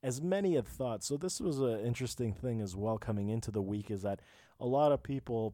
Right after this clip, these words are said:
preaching fantasy, uh, relevance for Matt Ryan this week, and I just couldn't understand it because it's not like the L A Rams defense is,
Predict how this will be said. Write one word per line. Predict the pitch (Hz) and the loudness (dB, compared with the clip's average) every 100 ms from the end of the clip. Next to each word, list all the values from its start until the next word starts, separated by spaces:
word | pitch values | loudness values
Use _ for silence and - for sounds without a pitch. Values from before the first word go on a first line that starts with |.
| - | -6
preaching | - 135 120 - 117 110 104 95 | -6 -4 -4 -2 0 0 0 -4
fantasy, | - 117 113 101 - 110 104 101 101 - _ _ _ | -2 -2 -2 -4 -4 -2 -2 -2 -4 -8 _ _ _
uh, | 104 98 92 90 87 | -6 -4 -4 -4 -6
relevance | 87 101 117 113 107 107 - | -4 0 2 2 0 -2 -4
for | - 107 | -6 -2
Matt | 113 117 | 0 0
Ryan | 104 107 107 107 104 101 | 0 0 0 0 0 0
this | 107 - | -2 -4
week, | 101 107 104 | -4 -2 -2
and | 131 | -2
I | 143 | -2
just | 165 - | -4 -2
couldn't | 147 131 | 0 0
understand | 117 98 - 101 101 | 0 -2 -4 -4 -4
it | 98 | -4
because | 110 127 | -4 -2
it's | 131 - | -4 -2
not | 165 175 | -2 0
like | 151 131 - | 0 0 0
the | 113 | -2
L | 120 117 | 0 2
A | 113 | 2
Rams | 107 107 107 95 | 2 0 0 -4
defense | 85 104 104 110 92 | -4 -4 -2 -2 -4
is, | 95 | -6